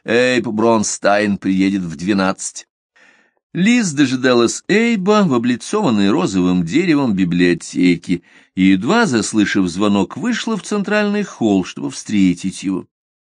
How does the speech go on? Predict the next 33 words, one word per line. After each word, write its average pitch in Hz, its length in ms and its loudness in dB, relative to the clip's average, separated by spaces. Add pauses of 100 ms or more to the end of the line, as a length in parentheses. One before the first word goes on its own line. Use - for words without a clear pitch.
(760)
В 85 140 -10
библиотеке 117 1040 0
Лиз 214 320 -4
сидела 190 680 -4
с 151 100 -4
десяти 175 520 -6
утра, 98 580 -2 (420)
готовя 104 380 2
для 101 240 0
Эйба 104 300 2
необходимые 104 580 0
документы, 98 800 -2 (260)
и - 160 0
на - 80 -6
душе 113 400 0
у 123 80 2
нее 131 220 -2
было 104 180 0
неспокойно. 98 800 -4 (1000)
Еще 123 320 -2
вчера 120 340 0
вечером 113 600 2
она 101 140 0
пыталась 101 360 -2
предупредить 95 800 -2
Купа, 98 460 -2 (280)
о 98 160 -2
чем, 113 400 2
по 139 80 -4
ее 156 220 4
мнению, 180 340 0
пойдет 180 320 -2
разговор — 180 640 0